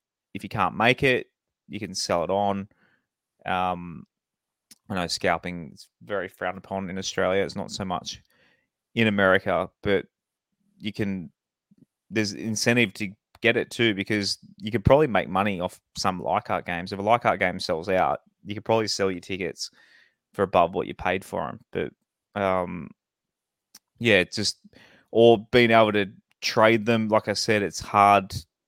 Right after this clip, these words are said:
when your mates wanna, you want to bring more mates or more family to a game, but you're locked in your seats, so you should be able to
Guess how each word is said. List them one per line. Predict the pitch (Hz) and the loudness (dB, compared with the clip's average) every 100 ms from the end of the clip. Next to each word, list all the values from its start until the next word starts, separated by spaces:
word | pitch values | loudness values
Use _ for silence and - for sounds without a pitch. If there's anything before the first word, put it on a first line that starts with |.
| _ _ _ _ _ _ | _ _ _ _ _ _
when | 107 107 | -4 -4
your | 98 | 0
mates | 98 101 - - | 0 0 -2 -6
wanna, | 101 98 _ | -6 -6 _
you | 107 | -8
want | 107 104 - - | -6 -6 -12 -12
to | 110 | -4
bring | 113 107 | -2 -2
more | 104 104 104 | -4 -6 -6
mates | 101 98 104 - | -2 0 -2 -4
or | 104 | -6
more | 101 95 | -4 -4
family | 92 101 98 98 92 - _ _ _ _ _ - | -2 -2 -2 -4 -6 -10 _ _ _ _ _ -2
to | 127 113 | 2 2
a | |
game, | 98 104 107 110 | 4 4 4 2
but | 104 | 0
you're | 101 107 | 0 0
locked | 101 104 - 104 | 2 0 0 -6
in | 101 | -4
your | 101 98 | -4 -4
seats, | - 107 104 101 - | -4 -2 -2 -2 -8
so | - 98 | -2 -2
you | 95 98 | -2 -6
should | - 107 | -8 -2
be | 98 | -2
able | 95 | 0
to | 95 | -4